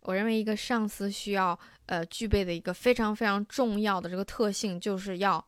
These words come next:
会倾听，而且要会及时地解决问题。那本身作为一名特教的一线老师，我们，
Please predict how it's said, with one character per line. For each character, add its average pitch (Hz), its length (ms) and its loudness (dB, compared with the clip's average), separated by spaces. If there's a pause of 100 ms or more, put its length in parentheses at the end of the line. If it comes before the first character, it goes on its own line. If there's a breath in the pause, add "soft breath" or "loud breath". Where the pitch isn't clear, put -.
会 240 180 4
倾 240 300 4
听， 233 400 4
而 180 160 0
且 190 140 -4
要 185 180 2
会 208 180 -2
及 175 280 -6
时 - 240 -6
地 190 120 2
解 175 200 -4
决 156 120 -8
问 185 240 -4
题。 165 320 -6 (420 loud breath)
那 220 100 -4
本 180 200 -2
身 226 280 0
作 240 160 0
为 202 120 0
一 190 60 0
名 196 240 -2
特 214 240 -2
教 202 180 2
的 175 80 -4
一 190 60 0
线 190 180 -4
老 180 200 -4
师， - 260 -6
我 185 140 -4
们， 175 260 -4